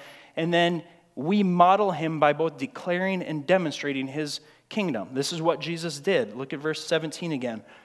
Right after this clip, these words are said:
From that time, Jesus began to preach, saying, "Repent, for the kingdom of God is at hand."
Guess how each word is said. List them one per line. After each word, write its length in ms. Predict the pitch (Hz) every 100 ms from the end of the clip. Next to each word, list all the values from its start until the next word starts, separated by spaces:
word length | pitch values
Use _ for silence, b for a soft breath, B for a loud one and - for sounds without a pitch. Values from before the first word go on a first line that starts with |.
| B B
From 220 | 185 185
that 160 | 226 220
time, 380 | 196 180 170 135
Jesus 260 | 147 175
began 280 | 185 175 175
to 80 | 143
preach, 480 | - 196 139 - -
saying, 480 | 165 156 151 180 - _ _ _ _ 143
"Repent, 360 | 139 160 151
for 100 | -
the 80 | 151
kingdom 320 | - 165 156
of 100 | 151
God 180 | 143 143
is 100 | 143
at 80 | 131
hand." 280 | 160 120